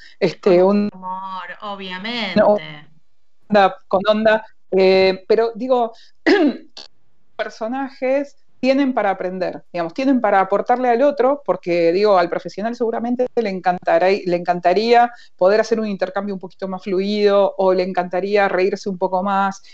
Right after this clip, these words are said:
Speaker 1: Digo, digo al profesional como vos lo enunciaste, ¿eh? No al profesional como a lo mejor nosotros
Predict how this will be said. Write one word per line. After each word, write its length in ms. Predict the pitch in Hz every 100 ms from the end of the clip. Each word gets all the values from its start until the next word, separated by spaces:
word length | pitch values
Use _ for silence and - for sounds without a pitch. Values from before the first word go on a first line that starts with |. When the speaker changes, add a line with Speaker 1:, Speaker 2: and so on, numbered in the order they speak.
| - -
Speaker 1:
Digo, 420 | 185 202 202 180 -
digo 200 | 196 220
al 100 | 196
profesional 560 | 180 185 - 175 196
como 240 | 208 185 175
vos 160 | 190
lo 260 | 202 185 170
enunciaste, 680 | 170 170 - 165 - 156 165
¿eh? 40 |
No 100 | 180
al 120 | 180
profesional 500 | 175 180 156 185 196
como 160 | 196 175
a 60 |
lo 80 | 170
mejor 240 | 170 - 175
nosotros 240 | 175 196